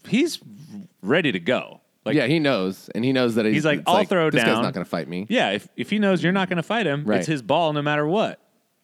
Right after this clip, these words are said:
Speaker 1: And
Speaker 2: Pretty
Speaker 1: then you're
Speaker 2: much.
Speaker 1: like, "I don't wanna fight somebody," because
Speaker 2: Nah.
Speaker 1: that has, like, so many more implications, like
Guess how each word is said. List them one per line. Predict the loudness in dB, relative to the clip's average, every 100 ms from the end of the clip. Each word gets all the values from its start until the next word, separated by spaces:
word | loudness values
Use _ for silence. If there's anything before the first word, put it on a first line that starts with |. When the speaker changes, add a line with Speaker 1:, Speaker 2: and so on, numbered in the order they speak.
| -20 _
Speaker 1:
And | -2
Speaker 2:
Pretty | 2
Speaker 1:
then | 4
you're | 4
Speaker 2:
much. |
Speaker 1:
like, | 2 -2 -6
"I | -2
don't | 0
wanna | 0 0
fight | -2 -4
somebody," | -4 -6 -2 -2 -4
because | -6 -8 -2 0 -2 -6
Speaker 2:
Nah. | -14 _ _
Speaker 1:
that | -2 -2 -2
has, | -4 -2 -2
like, | -6 -8
so | -18 -4 -2
many | 2 0
more | 2 0 0
implications, | -2 -6 -6 -8 -6 -8 -6
like | -8 -8